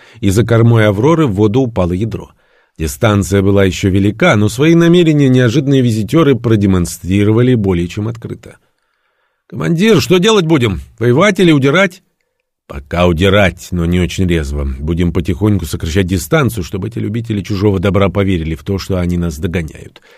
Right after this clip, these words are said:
Но так, чтоб всё время оставаться за пределами огня их пушек. Пусть месье побегают. Нам надо увести их подальше от берега, чтобы оттуда никто ничего не увидел. Если больше никто не появится, устроим «карнавал», в кавычках, ещё до заката.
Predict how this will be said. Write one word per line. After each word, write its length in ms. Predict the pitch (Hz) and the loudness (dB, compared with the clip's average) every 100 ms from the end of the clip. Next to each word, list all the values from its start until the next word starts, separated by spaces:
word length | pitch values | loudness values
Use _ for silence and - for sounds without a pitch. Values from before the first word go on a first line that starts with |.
| _ - _ | _ -20 _
Но 100 | 85 | -10
так, 240 | 76 80 | -6 -6
чтоб 240 | - 82 67 | -4 -8 -6
всё 220 | - 95 | -2 -2
время 340 | 87 98 101 | 2 2 2
оставаться 500 | 98 - 101 104 - | 0 0 2 2 0
за 140 | 98 95 | -2 -2
пределами 600 | 92 92 95 113 98 95 | -2 0 2 2 2 0
огня 340 | 92 90 92 | 0 -2 -2
их 120 | 80 | -4
пушек. 440 | - 87 - - - _ _ _ _ | -10 -16 -16 -18 -20 _ _ _ _
Пусть 260 | - 76 69 | -10 -8 -4
месье 400 | 80 71 - 78 | -4 -4 -6 -4
побегают. 600 | 78 73 71 71 69 - _ _ | -4 -6 -6 -8 -12 -16 _ _
Нам 160 | - | -6
надо 300 | 78 87 87 | -2 0 0
увести 600 | 78 90 92 85 - 107 | 0 0 -2 -2 -4 -2
их 100 | 101 | -2
подальше 440 | - 101 101 87 87 | 0 0 0 -2 -4
от 60 | |
берега, 300 | 80 90 80 | -4 -4 -6
чтобы 280 | 82 - 87 | -8 -6 -4
оттуда 360 | 87 - 117 104 | -6 -4 -4 -2
никто 300 | 98 - 104 | -4 -2 -2
ничего 340 | 98 90 98 | -2 -2 -2
не 100 | 98 | 0
увидел. 380 | 98 98 78 69 _ - | 0 -2 -4 -10 _ -10
Если 440 | 73 80 87 95 | -2 -2 0 0
больше 380 | 92 113 110 107 | 2 2 2 2
никто 360 | 107 98 123 | 2 0 2
не 320 | 123 110 104 117 | 2 4 4 2
появится, 680 | 110 104 127 160 120 - | 2 2 4 2 0 -2
устроим 720 | 85 82 85 - - 95 87 80 | -6 -6 -8 -6 -2 0 0 -2
«карнавал», 720 | - 92 92 95 82 82 71 | -2 -2 0 0 0 -2 -4
в 80 | 71 | -10
кавычках, 540 | 87 80 76 - 92 | -12 -12 -12 -12 -8
ещё 180 | 92 95 | -6 -6
до 120 | 87 | -6
заката. 500 | 80 82 80 - - | -6 -10 -14 -18 -20